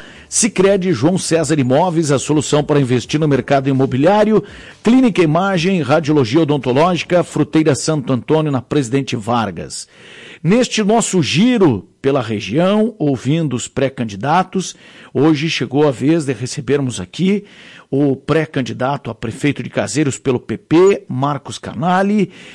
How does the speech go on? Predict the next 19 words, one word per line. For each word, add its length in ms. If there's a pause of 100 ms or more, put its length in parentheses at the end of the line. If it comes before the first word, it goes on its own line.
(120)
e 120
o 40
pré-candidato 800
a 20
vice, 460
Valdir 420
Sabedotti. 840
Nós 160
queremos 340
agradecer 680 (360)
a 80
presença 500
dos 140
convidados 580
nesta 320
manhã. 480 (400)
Pré-candidato 640
Marcos 320
Canali, 600